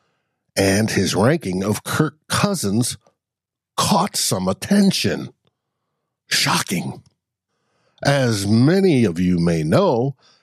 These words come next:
Cousins has been a topic of controversy and debate in recent years. Heck, his whole career. Many fans and analysts alike have questioned his ability to lead the Minnesota Vikings to success.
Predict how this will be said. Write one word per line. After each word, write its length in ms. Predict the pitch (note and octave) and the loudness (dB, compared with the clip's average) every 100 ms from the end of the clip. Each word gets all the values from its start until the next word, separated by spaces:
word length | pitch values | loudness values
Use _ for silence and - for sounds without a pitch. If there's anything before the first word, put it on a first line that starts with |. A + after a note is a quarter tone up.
| _ - | _ -2
Cousins 500 | G3+ G#3+ E3+ F3 C3 | 0 2 2 0 0
has 420 | G2+ G2+ A2+ F2+ | 0 0 0 -2
been 340 | D2+ F2+ F#2 | -2 0 2
a 200 | F2+ F#2 - - | 0 -2 -4 -8
topic 500 | - C3 D3 F#2+ E2 | -4 -2 -2 -6 -6
of 220 | - - | -8 -6
controversy 840 | - - D3+ C#3+ A2 F2+ F2+ F#2+ G#2 | -4 0 0 0 0 0 0 -2 -2
and 240 | G#2+ G#2+ | 0 0
debate 480 | G2 F#2+ D#2 G2 G#2 - | 0 -2 0 0 0 -2
in 160 | F2+ | -2
recent 440 | - D#3+ - - - | 0 -2 -4 -8 -4
years. 480 | F3 D#3+ A#2+ - - _ _ _ _ _ _ _ _ _ _ - | -2 0 -4 -8 -10 _ _ _ _ _ _ _ _ _ _ -4
Heck, 220 | - F2+ | -2 0
his 140 | F#2 - | -2 -2
whole 180 | G2 G2 | -2 -2
career. 500 | - A2+ D#3+ G#2 - - - - _ _ _ _ _ _ _ | 0 2 2 0 -4 -12 -14 -18 _ _ _ _ _ _ _
Many 340 | G#2+ C3+ A3 G#3 | 2 2 4 0
fans 500 | - G#2 F#2+ F#2 F2+ | 0 -2 0 -2 -2
and 120 | G2 | -2
analysts 640 | F#2 F2+ F2+ G2+ - A2 | 0 0 0 -2 -4 -4
alike 380 | G#2 A2 C#3 D#3 | -2 0 0 -2
have 220 | - D3+ | -2 -2
questioned 460 | - F3 E3+ - F#3 | 0 -2 -2 0 2
his 220 | E3 E3+ | 2 0
ability 560 | F3+ D3 F3 F#3+ G3+ F3+ | -2 0 2 2 0 -2
to 160 | - | -2
lead 540 | G3+ A3 A#3+ A#3+ G#3+ D#3 | 0 4 4 4 2 0
the 100 | D3 | 0
Minnesota 500 | C#3+ C3+ - C3+ B2 | 2 2 0 0 2
Vikings 540 | B2 B2 - G2+ - | 0 -2 -4 -6 -4
to 180 | - A#2+ | -2 -2
success. 640 | - G2 - F#2 - - | -2 -4 -2 -2 -4 -10